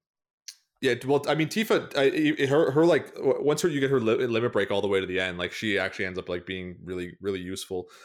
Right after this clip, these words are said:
The, the, the, that was the thing, is, like, Vincent, Vincent's, like, probably, like, the coolest character in terms of, like, visual design.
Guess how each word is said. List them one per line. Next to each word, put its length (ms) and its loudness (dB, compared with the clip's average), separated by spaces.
The, 80 4
the, 220 4
the, 320 2
that 100 2
was 140 2
the 60 -2
thing, 100 4
is, 80 4
like, 180 -2
Vincent, 400 0
Vincent's, 460 0
like, 200 0
probably, 200 4
like, 160 2
the 80 -2
coolest 580 0
character 380 2
in 40 -2
terms 220 0
of, 80 -4
like, 140 0
visual 360 0
design. 560 2